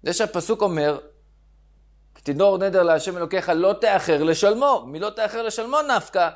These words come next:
מצוות לא תעשה. וכן, "ועשית", אתה תעשה, לא יעזור לך שום דבר, הנדרת, אתה תביא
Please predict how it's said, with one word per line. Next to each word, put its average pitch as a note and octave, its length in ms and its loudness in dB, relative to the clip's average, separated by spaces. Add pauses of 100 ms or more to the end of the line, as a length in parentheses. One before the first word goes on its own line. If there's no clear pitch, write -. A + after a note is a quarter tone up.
(200)
מצוות F3+ 340 -2
לא F3 180 0
תעשה. C#3 400 -2 (840)
וכן, F#3 360 0 (400)
"ועשית", D3 600 -2 (560)
אתה B3+ 260 2
תעשה, B3 460 2
לא C4 100 0
יעזור B3+ 280 -2
לך A#3+ 160 -6
שום A#3+ 160 -10
דבר, B3+ 340 -2
הנדרת, F3+ 480 0
אתה B3 180 -2
תביא B3+ 500 -4